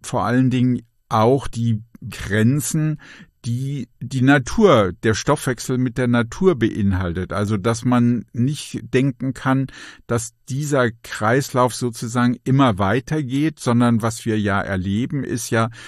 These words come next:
dass es eben von linearen Wachstumsprozessen, so wie Rosa Luxemburg sie noch vor Augen hatte, äh, dass wir in exponentielle Prozesse hineingekommen sind seit den neunzehnhundertfünfziger Jahren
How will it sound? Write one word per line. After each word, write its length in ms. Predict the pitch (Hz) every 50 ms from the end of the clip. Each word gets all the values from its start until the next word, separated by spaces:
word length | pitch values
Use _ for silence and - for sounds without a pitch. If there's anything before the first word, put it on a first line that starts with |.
| - - - - -
dass 240 | - 110 110 - -
es 160 | 113 104 -
eben 400 | - - 107 104 101 107 107 107
von 300 | 107 - - 98 98 98
linearen 920 | 98 107 135 202 190 151 120 104 101 98 98 98 101 98 - 110 98 90 95
Wachstumsprozessen, 1700 | 107 - - - - - 143 143 135 139 139 120 - - - - - - - - - - - 127 117 - - 143 143 139 - - 139 123
so 220 | 101 113 120 117
wie 80 | 104 98
Rosa 380 | 101 - - 104 98 92 104 101
Luxemburg 640 | 98 107 135 - - 165 151 139 123 139 139 117
sie 200 | - - 127 123
noch 440 | 120 120 117 120 - - - - - - _ _ - _ _ _ _ _ -
vor 220 | - - 120 87 90
Augen 380 | 107 123 135 139 131 127 120
hatte, 320 | 127 127 117 - 135 127 - - - - - - - - -
äh, 120 | - -
dass 320 | 120 123 110 120 113 - -
wir 340 | 117 117 117 117 104 - -
in 300 | 120 120 120 120 120 113 -
exponentielle 960 | 123 113 - - - - 120 117 113 110 104 - - - 123 156 190 175 117
Prozesse 600 | - - - 110 - - - 120 110 101 - 113
hineingekommen 920 | 104 104 98 98 98 95 113 135 175 165 160 143 - - 151 139 143 139
sind 300 | 120 117 135 131 135 123
seit 260 | - - 113 113 113 113
den 120 | 107 107
neunzehnhundertfünfziger 1080 | 110 110 110 107 - - 104 101 98 98 92 - - 139 156 165 - - - - 117 107
Jahren 440 | 101 95 92 95 104 113 135 143